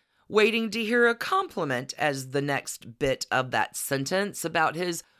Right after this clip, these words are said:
recent smash hit, but Princess Margaret finished her statement with, "He hated it."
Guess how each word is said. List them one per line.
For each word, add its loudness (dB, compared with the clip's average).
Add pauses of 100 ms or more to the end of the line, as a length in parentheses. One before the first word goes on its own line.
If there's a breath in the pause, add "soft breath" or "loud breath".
recent -4
smash 0
hit, -2 (640)
but 2
Princess 0
Margaret 2
finished 2
her 2
statement 0
with, 2 (600)
"He 4
hated 0
it." -2